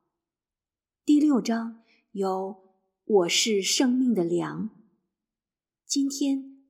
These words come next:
读到第二个“我是世界的光”，之后还会读到其他的五个。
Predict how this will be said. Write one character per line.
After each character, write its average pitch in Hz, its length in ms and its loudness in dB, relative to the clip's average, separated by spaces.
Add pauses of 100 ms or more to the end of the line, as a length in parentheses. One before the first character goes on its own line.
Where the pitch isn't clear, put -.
读 180 120 2
到 202 200 0
第 220 180 -4
二 233 340 -6
个 - 360 -10 (680)
“我 180 240 4
是 196 540 0
世 - 320 2
界 202 220 4
的 196 120 -6
光”， 233 400 -6 (1300)
之 220 180 0
后 190 400 -6 (240)
还 - 220 -6
会 220 180 2
读 175 180 -2
到 175 240 -4
其 180 260 0
他 208 200 -8
的 185 140 -4
五 170 200 -8
个。 170 360 -12